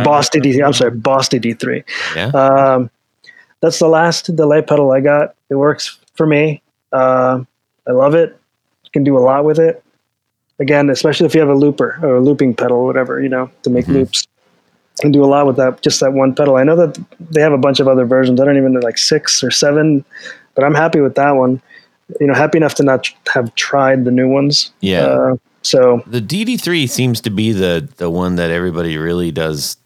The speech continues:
Speaker 2: love.
Speaker 1: Yeah. Yeah. Maybe it's the,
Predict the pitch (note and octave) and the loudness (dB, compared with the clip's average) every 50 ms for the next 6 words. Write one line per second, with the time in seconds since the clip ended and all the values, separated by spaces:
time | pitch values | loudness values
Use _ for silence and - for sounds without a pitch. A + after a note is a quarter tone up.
0 | _ _ _ _ _ _ _ _ _ - E2 E2 - - - - - - - _ | _ _ _ _ _ _ _ _ _ -10 -8 -6 -6 -6 -6 -10 -14 -20 -20 _
1 | _ _ _ _ - C3 C3+ C3+ B2+ A#2+ A2+ - - - - _ _ _ _ _ | _ _ _ _ 0 2 2 2 2 0 -2 -4 -8 -16 -20 _ _ _ _ _
2 | _ _ _ _ _ _ _ _ _ _ - C3+ C3 B2 B2 B2+ C#3 C#3+ D3+ D#3+ | _ _ _ _ _ _ _ _ _ _ -4 -2 -2 0 0 0 0 2 2 2
3 | D#3+ D3 - D3 C3+ | 2 2 2 0 0